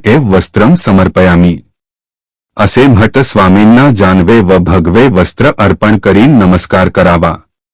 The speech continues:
"नमो श्री समर्थाय ऋतुकालोभदौ पुष्पाणि एवं सुगंधिद्रव्यं समर्पयामि."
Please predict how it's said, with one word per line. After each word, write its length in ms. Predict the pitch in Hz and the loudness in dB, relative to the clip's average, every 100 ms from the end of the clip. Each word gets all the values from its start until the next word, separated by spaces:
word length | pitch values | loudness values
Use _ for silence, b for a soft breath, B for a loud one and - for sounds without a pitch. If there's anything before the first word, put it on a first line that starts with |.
| _ _ _ _ _ _ 127 | _ _ _ _ _ _ 0
"नमो 320 | 147 165 208 | 2 4 2
श्री 320 | - 147 175 | 0 0 2
समर्थाय 640 | - 104 101 95 107 139 | 2 0 0 0 0 0
ऋतुकालोभदौ 920 | 139 95 110 101 107 101 98 90 98 101 | 2 0 0 0 2 2 2 2 0 0
पुष्पाणि 640 | 113 135 - 98 95 135 - | 0 -2 -2 0 2 2 2
एवं 360 | 107 90 120 | 0 2 0
सुगंधिद्रव्यं 880 | 165 - 110 107 151 151 143 135 151 | 0 2 2 2 2 2 0 2 2
समर्पयामि." 800 | 160 110 92 87 98 90 85 85 | 0 0 0 0 0 0 2 -2